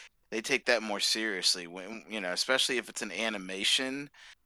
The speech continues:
and, you know, they know that kids are probably gonna be drawn to it more. And if it's revealing something that's more targeted towards adults,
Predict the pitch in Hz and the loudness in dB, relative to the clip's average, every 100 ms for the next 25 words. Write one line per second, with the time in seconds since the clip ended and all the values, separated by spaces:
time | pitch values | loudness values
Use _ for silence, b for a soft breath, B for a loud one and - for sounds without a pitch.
0 | _ _ 98 104 101 98 98 98 107 95 | _ _ 0 2 2 2 -2 -4 -2 -2
1 | 92 107 107 110 107 98 - 120 104 101 | -2 -4 0 0 0 -2 -4 -2 -2 -4
2 | - 101 98 104 92 90 104 101 110 113 | 0 0 0 -4 -8 -6 -2 0 0 -2
3 | 92 78 82 92 92 80 80 98 82 95 | -4 -6 -8 -6 -4 -4 -4 -4 -6 -6
4 | 90 101 - 110 101 110 117 113 104 98 | -8 -8 -8 -8 -6 -4 -2 -2 -2 -6
5 | 98 - 98 - 101 92 95 90 87 - | -4 -4 -4 -6 -6 -6 -6 -8 -8 -8
6 | 113 104 92 - 92 92 90 - 98 87 | -6 -4 -4 -2 -2 -2 -6 -8 -10 -10
7 | 85 - 107 98 87 - - | -12 0 2 2 -2 -4 -6